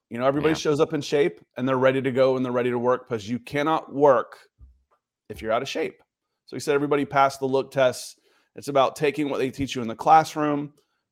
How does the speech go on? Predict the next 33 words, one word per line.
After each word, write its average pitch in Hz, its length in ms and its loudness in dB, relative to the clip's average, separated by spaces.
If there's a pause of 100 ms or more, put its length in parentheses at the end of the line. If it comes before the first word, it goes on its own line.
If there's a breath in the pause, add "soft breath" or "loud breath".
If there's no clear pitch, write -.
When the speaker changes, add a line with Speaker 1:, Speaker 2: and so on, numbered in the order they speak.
(140)
Speaker 1:
to 123 100 -12
try 123 260 2
and 113 120 -4
take 117 180 -4
it 107 80 -12
to 110 100 -14
the 90 120 -14
field. 165 440 4
If 117 120 -10
you 117 80 -6
make 123 180 -6
a 123 60 -6
mistake 135 520 -2
or 117 60 -8
you 113 80 -6
don't 110 160 -6
know, 120 220 -2
can 107 200 -12
you 101 80 -12
correct 131 460 -2
it 131 240 -2
and 104 180 -10
learn 131 320 -2
and 113 140 -8
those 120 160 -8
type 117 180 -4
of 113 80 -16
things? 120 220 -6
And 120 80 -6
the 123 60 -10
Falcons 220 480 0
did 139 260 4
sign 110 640 -4